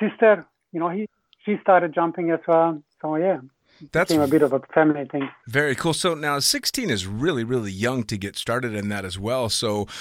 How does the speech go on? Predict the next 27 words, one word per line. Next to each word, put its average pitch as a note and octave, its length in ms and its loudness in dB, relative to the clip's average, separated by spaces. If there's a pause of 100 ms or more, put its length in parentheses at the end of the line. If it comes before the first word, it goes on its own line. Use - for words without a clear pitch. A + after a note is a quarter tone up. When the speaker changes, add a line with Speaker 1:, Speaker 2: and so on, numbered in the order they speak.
(120)
Speaker 2:
especially D#3+ 540 0
if G#2 100 -6
you C3 80 -2
got A#2 220 -4
started A#2 380 -2
and G#2 260 -2
really A#2+ 200 -2
got G#2 280 -4
going B2 320 0
with G#2+ 180 -2
it, G2+ 120 -2
did G#2+ 200 -4
you D3+ 80 -6
know B2 220 -2
you C3 180 -4
wanted A#2 320 -6
to G2 100 -2
work G2 580 -8
in B2 140 -4
the A#2 160 -4
industry, B2 560 -4
like, G#2 280 -8
from A2+ 200 -6
the G2+ 100 -6
beginning? F#2+ 560 -10 (760)
Speaker 1:
No, C#3+ 600 4 (120)
like, D#3 160 4